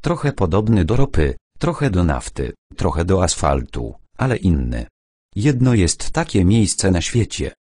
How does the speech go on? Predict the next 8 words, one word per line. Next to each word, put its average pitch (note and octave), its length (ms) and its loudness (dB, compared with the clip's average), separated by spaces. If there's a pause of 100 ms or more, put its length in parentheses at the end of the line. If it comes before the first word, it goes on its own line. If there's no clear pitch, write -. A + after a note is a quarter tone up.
(280)
Gdy E2 240 0
słońce C3+ 460 2
ogrzewa F2+ 460 0
górę, D2 380 -4 (220)
on A2+ 240 2
ścieka - 460 -2
po E2+ 160 -2
kamieniu. E2 600 0